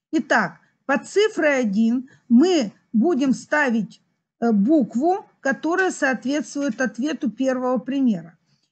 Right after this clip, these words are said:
Если в первом примере вы тройку вынесете за скобку, то в скобке будет основное тождество, то есть единица. Ответ три. Три соответствует букве П.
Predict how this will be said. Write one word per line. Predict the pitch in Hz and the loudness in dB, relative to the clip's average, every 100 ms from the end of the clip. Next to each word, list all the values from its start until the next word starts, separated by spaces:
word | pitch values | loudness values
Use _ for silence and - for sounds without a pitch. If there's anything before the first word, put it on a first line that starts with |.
| - | -2
Если | 311 381 370 | 0 0 -4
в | - | -4
первом | 320 339 359 359 | -2 -2 -2 -4
примере | 320 311 262 214 208 | -2 0 2 2 0
вы | 220 277 | 0 0
тройку | 349 330 330 277 302 | -2 -2 -2 -2 -2
вынесете | 294 277 254 - 247 | 0 0 -2 -4 -4
за | 202 220 | -2 -4
скобку, | - 226 190 - 302 330 _ _ _ | -4 -6 -6 -6 -8 -8 _ _ _
то | 294 | -6
в | |
скобке | - - 359 - 302 | -6 -4 -6 -4 -4
будет | 233 320 320 - | -2 0 -2 -2
основное | 277 294 285 277 269 226 | -4 -2 0 0 0 -2
тождество, | 226 285 277 339 - - 311 | -4 -4 -4 -4 -6 -6 -6
то | - 262 | -4 -2
есть | 262 - | -2 -4
единица. | 254 220 262 220 - - - _ | -6 -2 2 0 -2 -12 -20 _
Ответ | 254 240 262 349 - _ | -6 -4 -2 -4 -6 _
три. | 302 233 175 - _ _ _ _ _ _ _ _ | -2 -2 -4 -12 _ _ _ _ _ _ _ _
Три | 285 339 392 | -2 0 0
соответствует | 339 285 247 269 349 - 311 240 | 0 0 0 -4 -4 -6 -4 -2
букве | 214 285 - 254 269 | 0 -2 -4 -4 -4
П. | - - 294 190 156 | -4 -2 0 0 -6